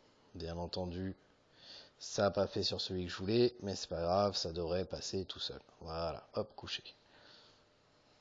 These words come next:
Next.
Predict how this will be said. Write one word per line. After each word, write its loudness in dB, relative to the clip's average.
Next. 0